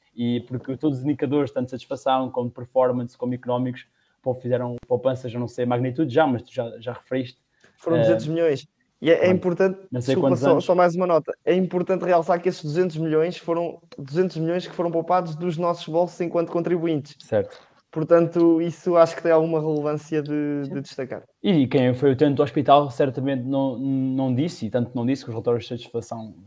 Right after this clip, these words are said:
Speaker 1: apontam exatamente o contrário, não se queixaram
Speaker 2: Exato.
Speaker 1: da, da prestação, porque as pessoas não querem saber de como é que são prestadas, querem ser atendidas com qualidade. E eu penso que o, que o pon-, o, o ponto está aí.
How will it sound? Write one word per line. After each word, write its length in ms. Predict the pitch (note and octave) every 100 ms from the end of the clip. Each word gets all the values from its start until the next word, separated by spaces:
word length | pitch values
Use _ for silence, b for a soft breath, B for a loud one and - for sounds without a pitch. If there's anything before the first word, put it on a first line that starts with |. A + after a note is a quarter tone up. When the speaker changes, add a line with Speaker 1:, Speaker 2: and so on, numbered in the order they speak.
| - -
Speaker 1:
apontam 200 | B2 A#2+
exatamente 360 | B2 B2 A#2
o 40 | B2
contrário, 360 | B2+ C3 C3+
não 80 | B2+
se 80 | B2+
queixaram 420 | C3 C3 C3 C3 b b
Speaker 2:
Exato. 220 | A#2 A#2
Speaker 1:
da, 100 | A#2+
da 240 | B2 B2+ C3
prestação, 500 | C3 - B2+ C#3+ C#3
porque 160 | -
as 40 | B2
pessoas 120 | C3+
não 60 | B2+
querem 160 | C3+
saber 180 | C3 B2+
de 60 | B2
como 80 |
é 40 | C4
que 60 |
são 120 | - C4
prestadas, 400 | - C#3 A#2+ -
querem 180 | B2+
ser 180 | B2 C3+
atendidas 400 | A#2+ C3+ C3 C3
com 160 | B2+ B2+
qualidade. 420 | B2 A#2+ A2+ G#2+ _ _ _ _ -
E 60 |
eu 80 | A#2+
penso 300 | B2+ B2+ B2+
que 80 | B2+
o, 260 | A#2+ A#2
que 220 | A#2 - A#2+
o 20 |
pon-, 320 | - B2+ A#2
o, 80 | B2+
o 120 | A#2+
ponto 240 | A#2+ C3 B2
está 160 | -
aí. 220 | B2 A2+